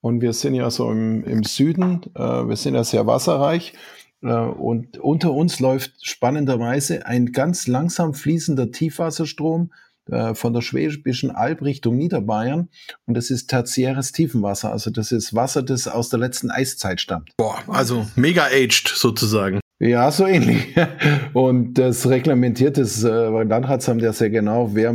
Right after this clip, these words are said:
Speaker 1: wer mit diesem Wasser was macht. Und da ist Bierbrauen zum Glück sehr hoch angesehen.
Speaker 2: Und von der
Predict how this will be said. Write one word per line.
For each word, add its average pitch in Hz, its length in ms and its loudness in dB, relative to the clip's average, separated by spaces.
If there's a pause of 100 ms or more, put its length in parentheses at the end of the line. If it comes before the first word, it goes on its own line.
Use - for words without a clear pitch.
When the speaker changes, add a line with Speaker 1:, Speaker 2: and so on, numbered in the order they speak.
Speaker 1:
wer 113 540 0
mit 113 320 -2
diesem 110 300 2
Wasser 110 480 2
was 104 400 2
macht. 120 340 -2
Und 104 260 0
da 104 120 -2
ist - 320 -6
Bierbrauen 107 420 -2
zum 90 200 -6
Glück 101 260 -2
sehr 92 240 -4
hoch 90 160 -6
angesehen. 80 580 -10
Speaker 2:
Und 123 180 0
von 127 160 2
der 113 180 0